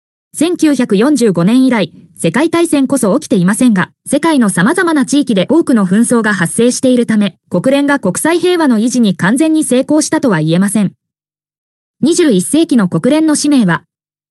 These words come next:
平和と安全、気候変動、持続可能な開発、サステイナブルディベロップメント、人権武装解除、テロ、人道と健康の緊急事態、男女平等、統治、食料生産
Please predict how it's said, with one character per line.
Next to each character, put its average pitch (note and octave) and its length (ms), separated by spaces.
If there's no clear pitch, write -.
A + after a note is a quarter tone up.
平 C#4 220
和 C#4 100
と B3+ 240
安 B3+ 180
全、 E4+ 200
気 - 100
候 D4 180
変 A3+ 220
動、 D#4+ 160
持 A3 140
続 C#4 180
可 C4 140
能 C4+ 160
な C4 120
開 A3 200
発、 A3 360
サ F3 140
ス - 100
テ E4+ 140
イ - 20
ナ F4+ 100
ブ F4 100
ル E4+ 100
デ E4 60
ィ - 20
ベ E4 80
ロ D#4+ 80
ッ D#4+ 40
プ D#4 140
メ B3 120
ン F#3 80
ト、 - 200
人 C4+ 240
権 E4 180
武 C4 120
装 D4+ 200
解 E4+ 180
除、 C4+ 120
テ C#4+ 100
ロ、 D#4+ 100
人 C#4+ 220
道 A#3+ 160
と - 220
健 B3 240
康 C4+ 120
の B3 140
緊 B3 200
急 E4 180
事 F4 100
態、 A#3 220
男 D4 180
女 B3+ 140
平 G3+ 180
等、 D4 120
統 D4+ 260
治、 F#3 120
食 E3+ 240
料 D#4 140
生 D4+ 220
産 F3+ 240